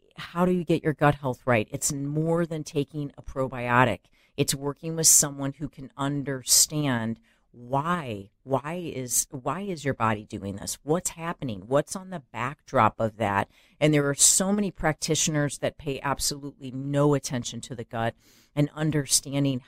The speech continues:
ho-, the role it has in your overall health. And finally, a way to be able to position ourselves differently for that immune system to be strong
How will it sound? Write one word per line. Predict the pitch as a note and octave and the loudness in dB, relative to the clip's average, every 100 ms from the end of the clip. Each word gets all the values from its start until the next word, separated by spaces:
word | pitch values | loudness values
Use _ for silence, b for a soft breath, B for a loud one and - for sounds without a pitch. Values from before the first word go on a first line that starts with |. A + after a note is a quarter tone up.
| - | -14
ho-, | - - | -10 -2
the | D#3 C3+ | 0 0
role | D3+ D3+ C#3+ - | 2 4 2 -2
it | B2 | -8
has | - A#2 A#2 | 0 4 4
in | - C3 | 2 -2
your | B2 A#2+ | -2 0
overall | B2 A#2+ A#2 A2 - | -2 0 2 2 0
health. | A2+ A2 A2 _ b b b | 0 0 -2 _ b b b
And | C#3+ | 2
finally, | - - F3 G#3 F#3+ C#3 A#2 A2 | 2 4 6 8 6 4 -4 -2
a | C3+ | 0
way | C3+ A#2+ C3+ D#3 D#3 | 0 2 4 4 4
to | - | -2
be | - C#3 G#2+ | -6 -6 -4
able | C3 C3+ C#3+ | -4 -4 -4
to | C#3 | -6
position | - A#2+ B2 C3+ C#3+ | -10 -8 2 2 2
ourselves | C3 B2 C3 B2+ | 0 0 0 0
differently | - B2+ - A#2+ B2 | -4 -6 -6 -10 -12
for | A2+ A#2+ | -12 -8
that | B2 | -6
immune | A#2+ A2+ B2 | -6 -6 -2
system | C3 C#3+ - C3 | 0 2 0 -2
to | A#2+ - | -14 -14
be | B2 | -10
strong | - - A#2+ A#2 A#2 | -10 -6 0 0 0